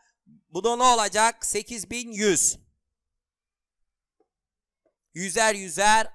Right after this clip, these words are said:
artmış. Hemen üç bin, dört bin, beş bin, altı bin, yedi bin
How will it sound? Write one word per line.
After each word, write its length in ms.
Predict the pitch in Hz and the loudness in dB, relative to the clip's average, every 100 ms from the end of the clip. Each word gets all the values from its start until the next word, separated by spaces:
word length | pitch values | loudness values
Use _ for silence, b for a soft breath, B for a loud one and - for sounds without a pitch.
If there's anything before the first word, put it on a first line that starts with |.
| _ - | _ 2
artmış. 600 | 165 156 123 127 156 - _ _ _ _ _ _ | 2 2 -6 -12 -10 -12 _ _ _ _ _ _
Hemen 460 | 214 262 262 262 - | -2 2 2 0 -4
üç 320 | 247 285 - 214 | -4 0 0 0
bin, 400 | 233 240 233 156 | -4 -4 -6 2
dört 400 | 254 277 - 202 | 2 2 -4 -10
bin, 360 | 233 240 254 - _ _ _ _ _ | -6 -6 -8 -20 _ _ _ _ _
beş 500 | 135 185 262 262 185 | -10 -6 -4 -4 -6
bin, 380 | 220 226 240 277 _ _ _ _ _ _ _ _ _ _ _ | -6 -4 -4 -8 _ _ _ _ _ _ _ _ _ _ _
altı 480 | 170 202 208 - 262 | -4 -4 -6 -10 -10
bin, 340 | 247 240 247 - _ _ _ _ _ _ _ _ | -6 -6 -6 -14 _ _ _ _ _ _ _ _
yedi 380 | 139 202 214 262 | -4 -4 -4 -4
bin 380 | 254 254 269 | 0 0 -2